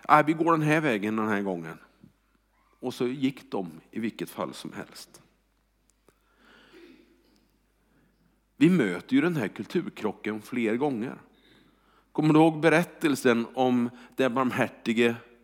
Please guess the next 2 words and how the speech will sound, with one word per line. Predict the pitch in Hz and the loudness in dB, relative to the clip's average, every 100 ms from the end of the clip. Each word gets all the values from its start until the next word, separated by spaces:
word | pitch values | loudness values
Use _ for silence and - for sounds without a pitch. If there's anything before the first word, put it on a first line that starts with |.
| _ _ _ _ _ _ _ _ _ _ _ _ _ _ _ _ _ _ _ _ _ _ _ _ _ _ _ _ _ _ _ _ _ _ _ _ - | _ _ _ _ _ _ _ _ _ _ _ _ _ _ _ _ _ _ _ _ _ _ _ _ _ _ _ _ _ _ _ _ _ _ _ _ -20
samarien? | - 123 110 90 90 104 123 95 85 | -6 -4 -4 -4 -6 -8 -14 -18 -20
Ja. | - | -20